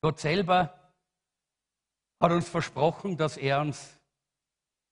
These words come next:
auf die Herrlichkeit vorbereitet. Zweiter Korinther vier, Vers siebzehn heißt es,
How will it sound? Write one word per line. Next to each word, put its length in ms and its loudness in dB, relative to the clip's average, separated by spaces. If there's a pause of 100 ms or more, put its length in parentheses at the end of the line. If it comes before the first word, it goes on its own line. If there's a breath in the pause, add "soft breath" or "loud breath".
(500)
auf 160 2
die 120 -2
Herrlichkeit 440 -2
vorbereitet. 580 -4
Zweiter 280 0
Korinther 320 -4
vier, 180 -4
Vers 160 -6
siebzehn 380 -6
heißt 260 -2
es, 260 -12